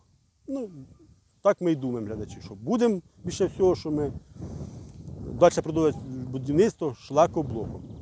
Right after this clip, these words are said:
В общем-то, стіни і передня стіночка.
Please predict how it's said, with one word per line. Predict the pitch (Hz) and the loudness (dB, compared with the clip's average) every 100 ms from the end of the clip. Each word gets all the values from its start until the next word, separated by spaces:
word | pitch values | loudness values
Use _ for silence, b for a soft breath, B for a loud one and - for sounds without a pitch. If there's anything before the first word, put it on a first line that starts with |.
| - | -6
В | |
общем-то, | 185 156 - 135 | -6 -6 -8 -8
стіни | - 254 294 247 220 _ b b b b b | 4 6 8 6 2 _ b b b b b
і | 185 | -2
передня | - 196 196 175 165 | 6 8 8 8 6
стіночка. | - 254 226 - 208 185 | 8 8 8 4 2 2